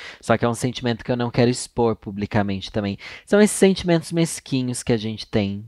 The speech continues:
por sentir que a gente também merecia, ou sentir que o outro não merece só porque o dele veio fácil. Existe meio que essa lógica de que a gente só valoriza coisas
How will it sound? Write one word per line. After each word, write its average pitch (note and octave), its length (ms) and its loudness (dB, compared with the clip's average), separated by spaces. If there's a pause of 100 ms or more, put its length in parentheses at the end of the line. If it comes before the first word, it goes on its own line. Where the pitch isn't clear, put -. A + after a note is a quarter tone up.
por A#2 140 -6
sentir - 340 -10
que - 80 0
a A#2 60 4
gente A2 280 -4
também A2+ 280 -2
merecia, A#2+ 1000 2 (400)
ou A#2 140 2
sentir - 340 -6
que - 160 -4
o B2 40 4
outro A#2 560 0 (200)
não A2+ 260 -2
merece A#2+ 640 6
só - 160 0
porque - 220 -4
o A2+ 80 0
dele G#2 240 0
veio G2+ 240 0
fácil. B2 960 0 (520)
Existe D3+ 440 2
meio E3 200 4
que - 140 2
essa C#3 240 4
lógica C3+ 800 4
de B2 160 -8
que C3 100 -2
a B2+ 60 2
gente B2 260 -4
só C3 160 2
valoriza A#2+ 540 4
coisas B2 560 2